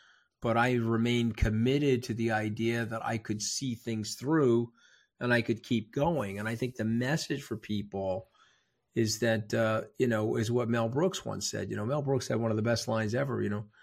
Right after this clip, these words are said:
"Relax, none of us are getting out of here alive." You ever hear that line? I mean, that's so true.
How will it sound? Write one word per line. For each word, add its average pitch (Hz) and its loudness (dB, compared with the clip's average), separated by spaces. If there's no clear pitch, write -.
"Relax, 117 2
none 123 2
of 117 4
us 120 4
are 117 -2
getting 117 0
out 107 2
of 104 0
here 107 -2
alive." 113 -2
You 101 -4
ever 104 -6
hear 113 0
that 113 -2
line? 127 -4
I 113 -6
mean, 107 -2
that's 107 -2
so 117 2
true. 123 2